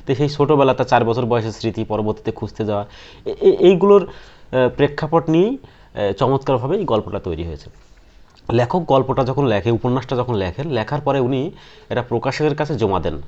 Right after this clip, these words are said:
তার পাণ্ডুলিপিটা জমা দেন। জমা দেওয়ার পরে লেখকের অকাল মৃত্যু হয়। অকাল মৃত্যুর পরে ঠিক তিরিশ বছর পরে গিয়ে উনিশশো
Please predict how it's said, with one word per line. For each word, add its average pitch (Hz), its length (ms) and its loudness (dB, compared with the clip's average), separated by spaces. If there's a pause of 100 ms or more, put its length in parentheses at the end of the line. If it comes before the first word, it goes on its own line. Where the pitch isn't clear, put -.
তার 107 120 -4
পাণ্ডুলিপিটা 110 540 -2
জমা 110 220 -4
দেন। 180 160 -4
জমা 104 200 -2
দেওয়ার 107 140 -2
পরে 131 140 -4
লেখকের 117 280 -2 (100)
অকাল 120 280 -2
মৃত্যু 90 280 -8
হয়। 80 140 -12 (140)
অকাল 190 300 -2
মৃত্যুর 185 380 0
পরে 120 220 0 (300)
ঠিক 202 260 -2
তিরিশ 247 260 6
বছর 185 280 4
পরে 104 240 -2
গিয়ে 82 180 -8 (180)
উনিশশো 190 600 0